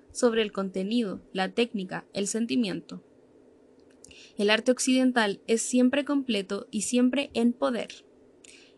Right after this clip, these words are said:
Es individual, no colectivo. Es psicológico, ya que hace girar sus energías entre sí mismo y sus testigos. Las culturas occidentales se comportan de modo diferente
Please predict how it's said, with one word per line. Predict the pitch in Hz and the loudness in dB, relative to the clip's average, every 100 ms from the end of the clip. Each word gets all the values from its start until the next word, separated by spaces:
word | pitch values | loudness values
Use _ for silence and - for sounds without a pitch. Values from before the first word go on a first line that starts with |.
| - | -2
Es | 302 330 | 0 2
individual, | 302 269 208 208 226 190 - - | 2 2 0 0 -2 -4 -8 -8
no | 202 202 208 | -4 -2 0
colectivo. | 247 269 - 196 - - - - _ | 0 0 -4 -6 -8 -16 -20 -20 _
Es | - 214 | -4 -4
psicológico, | - 262 277 302 294 220 - 202 _ - - | -2 0 2 2 0 -6 -8 -16 _ -20 -6
ya | 269 254 | -4 0
que | 262 | 0
hace | 254 294 | 0 -2
girar | 262 262 226 | -2 0 0
sus | 226 226 | -2 -4
energías | 220 208 190 214 220 240 - - - | -2 -4 -6 -4 -4 -4 -8 -12 0
entre | 240 233 220 | 2 4 0
sí | - 294 | 2 4
mismo | 254 214 - 240 277 - | 4 2 -2 -2 -2 -6
y | |
sus | 226 220 - | -6 -6 -4
testigos. | 277 - 190 175 - - - - _ _ _ _ _ _ _ _ - - - - _ - - - - - | -6 -6 -8 -8 -10 -16 -16 -20 _ _ _ _ _ _ _ _ -18 -18 -18 -20 _ -20 -20 -20 -20 -2
Las | 247 254 | 0 0
culturas | - 269 277 269 262 | -2 -2 -2 -2 -2
occidentales | 277 - 254 254 254 269 262 294 - - _ _ - | -2 -2 0 0 0 -2 -2 -4 -8 -16 _ _ -4
se | 294 262 | 0 4
comportan | 269 262 277 330 330 | 4 4 0 2 4
de | 294 | 6
modo | 262 262 269 | 4 2 2
diferente | 247 - 233 220 269 285 226 247 | 0 0 0 0 0 0 0 0